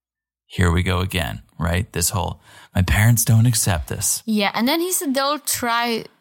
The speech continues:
Speaker 2: to stop them legally.
Speaker 1: I know.
Speaker 2: Like, I, I feel like there must be a law in India that, you know, if your parents disapprove,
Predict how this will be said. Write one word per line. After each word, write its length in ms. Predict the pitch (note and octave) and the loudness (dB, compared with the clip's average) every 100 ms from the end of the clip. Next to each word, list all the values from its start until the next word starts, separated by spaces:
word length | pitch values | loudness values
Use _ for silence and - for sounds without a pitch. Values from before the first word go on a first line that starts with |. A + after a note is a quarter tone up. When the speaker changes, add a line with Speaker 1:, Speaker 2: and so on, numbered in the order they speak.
| - | -8
Speaker 2:
to 160 | G#3 G3+ | -4 -2
stop 880 | - - - - - A#3 A3+ - - | -2 -2 -4 -8 -2 0 0 -2 -2
them 480 | - - - - - _ _ _ _ _ _ _ _ - | -2 -2 -6 -8 -10 _ _ _ _ _ _ _ _ -4
legally. 680 | G3 A#3 A3 F#3 G#2 D#2 - - | 0 2 2 0 -2 -8 -6 4
Speaker 1:
I 120 | G#2+ | 6
know. 400 | C3 F3 D3 - - | 8 6 2 -2 -8
Speaker 2:
Like, 100 | A3+ - | -6 -6
I, 60 | - G#3+ | -2 -2
I 40 | B3+ | -2
feel 200 | - F#4 | -2 0
like 100 | C#4 | 0
there 120 | C#4+ | 0
must 260 | C#4 C4 A#3+ | 0 0 0
be 160 | B3 | 2
a 80 | G3+ | 2
law 380 | F3+ F#3 A#3 A3 | 0 2 2 2
in 180 | F#3+ F3+ | 0 0
India 580 | G3+ A#3+ A3 F3+ F3 F3 | 0 0 2 0 0 0
that, 260 | F3+ E3 - - - | -4 -6 -16 -20 -4
you 100 | A3 | 0
know, 80 | G#3 | 2
if 100 | F#3 | 2
your 140 | G3 | -2
parents 540 | - - G#3 G#3 G#3 F3+ | 0 0 2 2 0 0
disapprove, 1000 | F#3+ F3 F#3 - F#3 F3 A3 C4+ - | -2 -2 -4 -2 0 0 -2 -4 -8